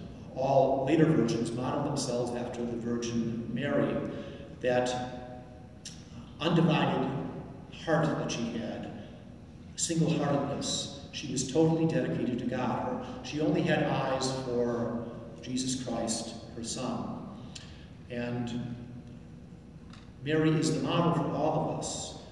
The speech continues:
whatever our state of life, celibate or single or married. She is a model for us to, to imitate her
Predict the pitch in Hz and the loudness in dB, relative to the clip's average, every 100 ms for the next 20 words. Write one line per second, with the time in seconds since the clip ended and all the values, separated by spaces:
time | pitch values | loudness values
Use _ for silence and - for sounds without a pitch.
0 | - - - - 123 165 175 165 - - | -16 -16 -16 -12 2 6 6 6 4 2
1 | - - 165 160 - - - - - - | -2 0 4 4 4 0 -2 -6 -6 -2
2 | 127 127 127 127 - - - - - - | 0 2 4 4 2 -2 -6 -8 -6 -6
3 | - - - 143 139 135 127 131 - - | -8 -6 -6 -4 -2 0 2 0 -2 -2
4 | 127 131 131 127 120 - - - - - | 2 4 4 4 2 0 -4 -6 -8 -10
5 | - 143 139 - 131 156 160 160 - 123 | -8 -2 0 2 2 4 4 6 6 4
6 | 123 123 - - 123 123 123 - - - | 4 2 0 -2 -2 -2 -2 -4 -8 -10
7 | - - - - - - - 127 127 120 | -12 -14 -14 -14 -16 -14 -8 -2 2 2
8 | 120 - - 175 233 - - - - - | 0 -2 -2 6 8 8 6 4 0 -2
9 | 104 - | -4 -4